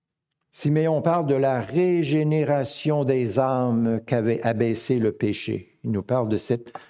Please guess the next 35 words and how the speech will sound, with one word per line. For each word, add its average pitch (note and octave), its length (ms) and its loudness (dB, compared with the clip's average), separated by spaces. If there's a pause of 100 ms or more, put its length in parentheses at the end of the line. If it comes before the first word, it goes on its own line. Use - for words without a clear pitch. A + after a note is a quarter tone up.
(340)
expérience G3 760 -2
que E3+ 120 2
nous D#3 260 0
avons E3 260 0
vécue D#3+ 680 0
si D#3 200 -2
nous D3+ 120 0
sommes D#3 260 0
dans D3 140 0
la C#3 140 0
foi A3 600 -2
aujourd'hui, C#3+ 640 0
l'expérience C3 560 -2
d'être C3 320 0
relevés, F3+ 800 0 (320)
d'être C#3 420 0 (140)
sortis - 480 -4
de D#3+ 60 2
la D#3+ 80 4
misère, D3+ 400 0
de C3+ 40 -2
la C3 80 2
noirceur, B2+ 500 0
d'être A#2+ 600 0
ressuscités E3+ 760 0 (320)
et B2 60 2
de B2 120 2
vivre C3+ 440 0
quotidiennement D3 800 0
dans C3+ 140 0
cette G#2+ 320 -4
belle A3+ 340 2
relation A2+ 560 0
si G#3+ 220 -2
précieuse A#2+ 640 -2